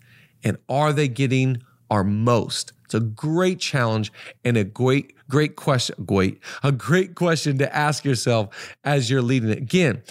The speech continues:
there's just five thoughts on leading people. I'm hoping that out of this top five, you'll challenge yourself.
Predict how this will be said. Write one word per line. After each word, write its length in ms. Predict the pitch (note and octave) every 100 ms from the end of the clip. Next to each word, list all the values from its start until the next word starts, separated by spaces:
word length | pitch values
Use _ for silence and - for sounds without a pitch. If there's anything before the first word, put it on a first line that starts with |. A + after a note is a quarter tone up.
| - -
there's 180 | E3
just 260 | D3 C#3 A2
five 480 | - - D#3+ F3+ D#3+
thoughts 420 | F3 D#3 A2 - -
on 280 | C3+ A#2+
leading 320 | B2 D3+ D#3 C#3+
people. 500 | - A2 G#2 G2+ - - -
I'm 120 | G2+
hoping 580 | - - E3+ D#3 G#2+ G#2 - -
that 120 | B2+
out 120 | A#2+ A2
of 100 | A2
this 180 | D3+ -
top 280 | D#3 - -
five, 320 | B2+ A2 F2
you'll 100 | -
challenge 580 | - - F3 G#3 G3+ C3
yourself. 520 | A#2+ - G2+ -